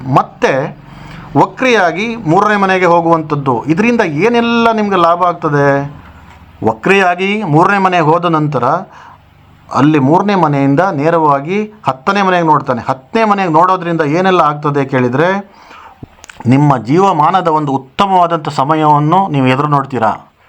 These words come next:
ನಿಮ್ಮ ಭವಿಷ್ಯದಲ್ಲಿ ತುಂಬ ಚೆನ್ನಾಗಿರುವಂಥ ದಿನ ಬರ್ತದೆ. ಈ ಹಿಂದೆ ಯಾವಾಗಲೂ ನಡೆದೂ ಇರೋದಿಲ್ಲ ಅಂತಹ ಕೆಲವೊಂದು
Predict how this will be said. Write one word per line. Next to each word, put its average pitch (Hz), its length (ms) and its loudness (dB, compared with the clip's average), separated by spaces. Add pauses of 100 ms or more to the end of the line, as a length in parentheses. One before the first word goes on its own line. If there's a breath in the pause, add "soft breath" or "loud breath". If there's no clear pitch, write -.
(340 soft breath)
ನಿಮ್ಮ 123 260 2
ಭವಿಷ್ಯದಲ್ಲಿ 180 800 0 (320 loud breath)
ತುಂಬ 180 500 2
ಚೆನ್ನಾಗಿರುವಂಥ 165 560 0
ದಿನ 143 240 2
ಬರ್ತದೆ. 135 720 -4
ಈ 123 40 -4
ಹಿಂದೆ 160 360 2
ಯಾವಾಗಲೂ 156 320 0
ನಡೆದೂ 139 340 0
ಇರೋದಿಲ್ಲ 139 280 0
ಅಂತಹ 147 360 0
ಕೆಲವೊಂದು 165 640 0